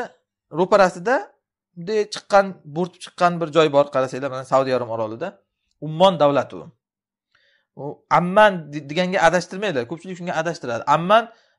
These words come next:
hozirgi kunda Iordaniyani payta-, poytaxti Amman shahri. U Shomda u.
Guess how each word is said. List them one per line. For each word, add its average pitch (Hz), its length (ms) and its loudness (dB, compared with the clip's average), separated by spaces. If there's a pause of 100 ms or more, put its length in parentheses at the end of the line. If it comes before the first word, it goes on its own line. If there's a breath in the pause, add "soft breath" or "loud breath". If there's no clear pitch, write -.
hozirgi 165 260 4
kunda 180 200 -2 (120)
Iordaniyani 156 580 2
payta-, 147 400 -2
poytaxti 156 460 2 (100)
Amman 160 400 2
shahri. 104 380 -8 (460)
U 196 80 -12 (240)
Shomda 156 380 0
u. 107 100 -4